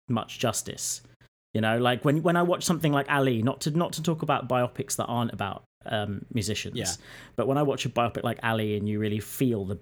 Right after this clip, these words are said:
Speaker 1: the sweat and you feel the, the, the weirdness and you feel, like, what's in his head, um, I don't think you get that from the by the numbers,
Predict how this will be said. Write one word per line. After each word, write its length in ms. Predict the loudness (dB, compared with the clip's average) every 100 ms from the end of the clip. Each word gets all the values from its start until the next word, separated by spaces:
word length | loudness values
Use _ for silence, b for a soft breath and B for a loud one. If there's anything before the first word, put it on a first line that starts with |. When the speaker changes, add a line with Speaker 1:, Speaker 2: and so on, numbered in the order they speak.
| -4
Speaker 1:
the 120 | -4
sweat 520 | -2 -4 -2 -2 -4 -4
and 160 | -4 -2
you 80 | -4
feel 480 | -2 0 2 0
the, 320 | -2 0 0 -4 B B B B -14
the, 240 | -8 -6 0
the 120 | 0
weirdness 760 | 4 4 4 2 0 -2 0
and 100 | 0
you 60 | -2
feel, 360 | 0 2 2 2
like, 220 | -2 -2
what's 260 | -4 -2
in 60 | -2
his 160 | -2 -2
head, 400 | -2 -2 -4 -12 B B B B B
um, 480 | 0 2 0 -2 -6 -20 _ _ -12 0
I 100 | 2
don't 220 | 2 2
think 220 | -2 -2
you 80 | -2
get 220 | -2 -2
that 180 | -6 -6 -16 -10
from 300 | -2 0 0
the 80 |
by 220 | 0 0 0
the 100 | 0
numbers, 680 | -2 -2 -2 -2 -2 -4